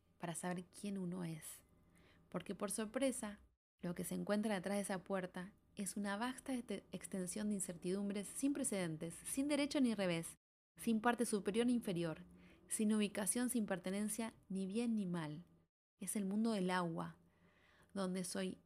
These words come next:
indivisiblemente esto y aquello al mismo tiempo, donde experimento el otro dentro de mí mismo y el otro fuera de mí me experimenta a mí. Esto lo dice Jung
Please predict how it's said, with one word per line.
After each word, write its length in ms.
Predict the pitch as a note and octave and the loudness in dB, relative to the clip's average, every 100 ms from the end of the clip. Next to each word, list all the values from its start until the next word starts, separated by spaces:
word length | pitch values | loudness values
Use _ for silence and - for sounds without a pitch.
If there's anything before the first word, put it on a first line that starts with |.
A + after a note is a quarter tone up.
| _ _ G#3 | _ _ -6
indivisiblemente 1200 | G3 F#3+ F#3+ F3+ - A#3 B3+ A3+ G3 F#3 F#3 F#3+ | -2 -2 0 -2 -2 0 0 0 -2 -2 -2 -4
esto 400 | - - B3 B3+ - _ _ _ | -6 -8 -8 -10 -18 _ _ _
y 120 | G3 | -6
aquello 420 | F3 - F#3+ F3 F#3+ | -6 -4 -4 -2 -2
al 80 | |
mismo 280 | F3+ F3 F3 | -2 -2 -4
tiempo, 480 | E3+ E3 - - F3 - - - - - - - - | -4 -6 -8 -12 -16 -18 -20 -20 -20 -20 -20 -14 -4
donde 260 | G3 F3+ | 0 0
experimento 920 | F#3 - F#3+ F#3 F#3 F#3+ F#3 G3 G3 - - - - - - | -2 -2 -2 0 0 -2 -4 -6 -6 -8 -18 -20 -20 -16 -4
el 200 | G3 G3+ | 0 2
otro 320 | A#3 - F#3 | 2 0 0
dentro 320 | E3+ E3+ E3+ | 2 2 0
de 60 | E3 | 0
mí 100 | E3 | 0
mismo 460 | F3 F3+ G3 G3 - - - - - - - | 0 -2 -4 -6 -10 -20 -20 -20 -20 -16 -6
y 140 | F#3+ | -2
el 120 | F3+ | 0
otro 300 | F#3+ F3+ F#3 | -2 -2 -6
fuera 300 | F3 F#3+ G3+ | -6 -4 -2
de 80 | G3 | -2
mí 300 | F3 F#3+ G#3+ - - _ _ - | -2 -4 -8 -16 -20 _ _ -14
me 100 | F3 | -10
experimenta 800 | E3 - E3+ E3 D#3+ D#3+ E3 F#3+ - - | -10 -8 -6 -4 -4 -4 -6 -10 -12 -6
a 120 | F3+ | -2
mí. 240 | E3+ D#3+ - _ _ _ _ _ | -2 -4 -12 _ _ _ _ _
Esto 280 | F3 - G3 | -4 0 2
lo 120 | E3+ | 2
dice 260 | E3 E3+ F#3 | 2 0 0
Jung 440 | F3 G3 G3+ | 0 0 -4